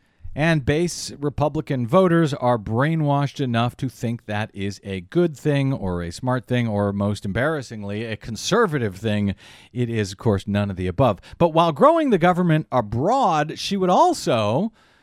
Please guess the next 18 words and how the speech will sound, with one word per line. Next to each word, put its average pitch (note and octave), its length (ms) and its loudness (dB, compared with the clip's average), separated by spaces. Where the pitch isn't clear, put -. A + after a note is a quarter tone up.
like C#3+ 200 -4
to D#3 100 -6
cut - 260 -2
services F#3+ 800 0
to, C3+ 320 0
you D#4 120 -2
know, D3 240 0
actual D3 400 -2
American B2+ 400 -2
citizens A3+ 560 0
under B3 200 2
the F#3+ 120 2
pretend G3+ 800 -2
premise D3+ 400 0
that C3 160 -4
she B3+ 240 0
saw - 400 2
something E3 520 0